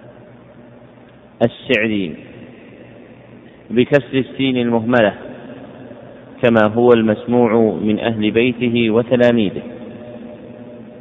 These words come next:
يكنى بأبي عبد الله، ويعرف بابن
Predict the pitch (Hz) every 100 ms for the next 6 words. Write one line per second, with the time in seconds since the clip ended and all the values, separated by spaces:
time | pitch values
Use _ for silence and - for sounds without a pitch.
0 | - 120 139 - 135 127 120 113 127 131
1 | 120 110 120 127 117 95 - - - -
2 | - - - - - - - - - -
3 | - - - - - - - 107 123 107
4 | 113 117 120 113 113 107